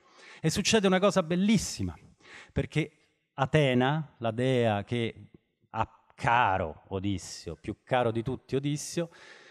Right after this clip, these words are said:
vuole creare per lui la possibilità di vivere quello che abbiamo detto adesso, questo infinito presente, no? Ecco, fa una cosa eccezionale Atena, gli, gli ferma l'alba, raddoppia la notte,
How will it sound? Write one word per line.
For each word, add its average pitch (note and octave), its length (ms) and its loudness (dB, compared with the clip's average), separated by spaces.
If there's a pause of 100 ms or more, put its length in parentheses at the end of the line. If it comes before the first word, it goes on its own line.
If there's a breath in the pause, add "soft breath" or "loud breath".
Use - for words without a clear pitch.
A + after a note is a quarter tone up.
(220 loud breath)
vuole F#3 460 4
creare F#3 400 4
per D3 160 4
lui F#3+ 160 4
la D3+ 80 4
possibilità C#3+ 400 0
di C#3 100 -4
vivere D3+ 360 0
quello D3+ 220 0
che B2 60 -4
abbiamo C3 240 -2
detto C#3+ 280 -6
adesso, D3 260 -6
questo - 260 -10
infinito D3+ 540 0
presente, C3 680 -4
no? C3+ 240 -4
Ecco, - 460 -14
fa - 220 -16
una A#2 180 -8
cosa B2 440 -6
eccezionale A#2 840 -6
Atena, E2 460 -12
gli, G2 160 -10
gli G#2+ 340 -12 (100)
ferma D#3 960 2
l'alba, G2 720 0
raddoppia C3+ 880 0
la C#3 160 0
notte, G#2+ 600 -2